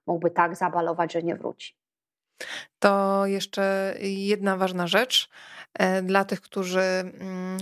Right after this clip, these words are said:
Speaker 2: czasami chcą dać upust swoim emocjom, a nie bardzo chcą mówić wulgarnie, to ten, e, arsenał, że tak powiem, kocich przekleństw się poszerza.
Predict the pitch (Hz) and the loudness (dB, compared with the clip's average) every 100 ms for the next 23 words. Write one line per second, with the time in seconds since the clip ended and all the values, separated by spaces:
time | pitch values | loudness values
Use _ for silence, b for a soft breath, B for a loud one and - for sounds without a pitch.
0 | 202 202 220 220 208 220 208 196 - 208 | -4 0 0 0 -2 -2 0 -2 -2 -2
1 | 202 - - 202 190 - 185 180 - 190 | -2 -2 0 0 2 0 0 0 0 0
2 | 220 254 - 196 196 190 190 185 190 175 | -2 -4 -4 -2 0 2 0 -2 -4 -4
3 | 175 175 190 - 185 180 170 170 170 185 | -4 -6 -10 -6 -4 -2 -4 -4 -2 -2
4 | 175 170 160 170 208 277 B B B - | 2 2 0 -6 -6 -8 B B B -2
5 | 208 220 214 208 208 202 202 208 220 - | 2 2 2 0 0 2 2 4 4 4
6 | 247 233 202 196 196 - 202 202 196 196 | 2 0 0 -2 -4 -2 -2 -2 -4 -2
7 | 233 - - - 208 196 180 - 196 175 | -4 -4 -4 -2 0 -2 -6 -8 -8 -4
8 | 190 190 247 | 0 2 2